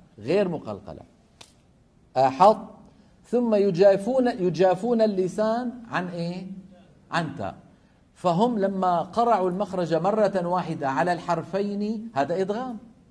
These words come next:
لكن لما كان صوت الطاء مستقلاً تمام الاستقلال عن صوت التاء هذا نوع من الإظهار. انتبهنا؟ لكن لما كنا لم نقلقل الطاء، لم نقل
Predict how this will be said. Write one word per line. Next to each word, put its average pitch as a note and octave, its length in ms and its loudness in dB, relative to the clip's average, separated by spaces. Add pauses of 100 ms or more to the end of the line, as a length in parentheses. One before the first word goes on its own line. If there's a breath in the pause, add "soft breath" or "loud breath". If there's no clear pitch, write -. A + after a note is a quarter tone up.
(1000 loud breath)
لكن G#3 440 0
لما F3+ 260 0
كان G#3+ 320 -2
صوت F#3+ 360 -4
الطاء E3 680 0 (160)
مستقلاً E3+ 800 -4
تمام D#3+ 500 -6
الاستقلال E3 600 -2
عن C#3+ 120 -4
صوت C3+ 300 -6
التاء C3 580 -4
هذا B2+ 300 -2
نوع F3+ 220 -6
من F#3+ 140 -6
الإظهار. F3+ 640 -2 (1500 soft breath)
انتبهنا؟ E3+ 540 0 (300 loud breath)
لكن D#3 340 -2 (100)
لما E3 300 0
كنا G#3+ 340 0
لم A#3+ 200 2
نقلقل G#3+ 480 0
الطاء، D#3+ 480 -2
لم G#3 220 2
نقل F#3+ 320 -4